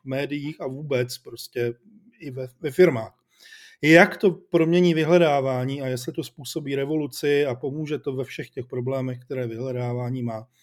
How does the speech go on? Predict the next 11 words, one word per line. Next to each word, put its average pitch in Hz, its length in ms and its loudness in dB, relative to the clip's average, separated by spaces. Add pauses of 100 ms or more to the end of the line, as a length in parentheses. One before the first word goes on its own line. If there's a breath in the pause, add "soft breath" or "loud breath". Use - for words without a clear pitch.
(400 soft breath)
Řeší 156 300 0
se 196 140 0
to 190 140 2
i 160 60 2
hlavně 160 320 0
proto, 143 480 -2 (400 soft breath)
co - 160 -4
předvedli 156 500 0
Microsoft 135 680 -4
a 139 60 -4
Google. 143 380 0